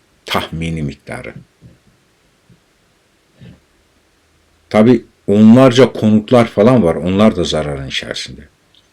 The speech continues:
Şimdi bu beş yüz altmış milyar T L, yani yedi yüz yirmi milyar T L'yi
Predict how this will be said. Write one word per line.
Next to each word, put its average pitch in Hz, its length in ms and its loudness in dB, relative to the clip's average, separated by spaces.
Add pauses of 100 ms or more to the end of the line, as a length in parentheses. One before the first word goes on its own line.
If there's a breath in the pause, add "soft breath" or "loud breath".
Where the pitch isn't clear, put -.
(800)
Şimdi 104 260 -6
bu 95 220 0
beş 139 200 2
yüz 185 80 -2
altmış 135 500 0
milyar 143 540 2
T 98 280 2
L, 73 280 -4 (120)
yani 78 360 -4
yedi 92 180 -2
yüz 139 240 2
yirmi 107 320 0
milyar 127 420 4
T 87 240 2
L'yi 71 240 -4